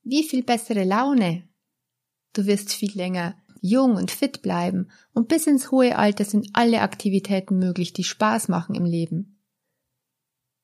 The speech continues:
Wie wirst du aussehen in einem Jahr, in fünf Jahren,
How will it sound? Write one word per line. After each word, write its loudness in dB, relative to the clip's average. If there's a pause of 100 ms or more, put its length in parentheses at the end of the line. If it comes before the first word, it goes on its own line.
(180)
Wie 2
wirst -4
du 0
aussehen 0 (800)
in 0 (480)
einem 2
Jahr, -2 (760)
in 0
fünf 2
Jahren, -2